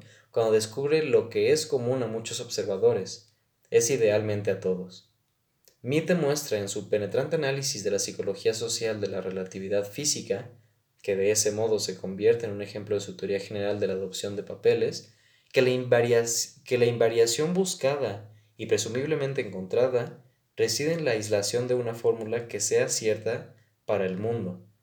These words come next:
cualquiera que fuera el punto de observación. Independencia de experiencia y verdad universal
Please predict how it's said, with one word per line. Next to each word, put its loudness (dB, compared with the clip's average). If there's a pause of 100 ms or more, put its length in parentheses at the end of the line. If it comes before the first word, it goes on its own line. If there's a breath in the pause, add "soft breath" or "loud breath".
(500)
cualquiera 0
que 0
fuera 0
el -8
punto -2
de 0
observación. -6 (560)
Independencia 0
de 0
experiencia -4
y -6
verdad 2
universal -2